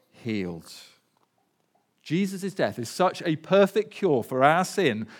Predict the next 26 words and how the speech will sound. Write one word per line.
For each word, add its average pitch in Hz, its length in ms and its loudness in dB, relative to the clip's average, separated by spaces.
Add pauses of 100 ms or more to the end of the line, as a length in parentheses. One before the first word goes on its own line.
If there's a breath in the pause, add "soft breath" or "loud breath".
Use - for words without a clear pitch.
(140 loud breath)
that 151 80 -2
the 147 80 4
Bible 185 300 6
says 151 260 0
the 147 100 0
moment 190 460 0
we 151 100 -2
trust 185 440 -6
in 196 140 -2
him 107 440 -2 (380 soft breath)
and 143 160 2
ask 202 340 2
him 208 120 -2
to 202 120 -4
rescue 151 500 -2
us, 104 200 -8 (260 loud breath)
our 131 180 0
sin 175 300 -4
is 156 120 -4
completely 135 600 -6 (240 loud breath)
forgiven 180 760 0 (1000)
and 127 140 -6
forgotten 175 720 2
and 127 240 -4
cured 147 560 -2 (180)
forever. 110 680 -6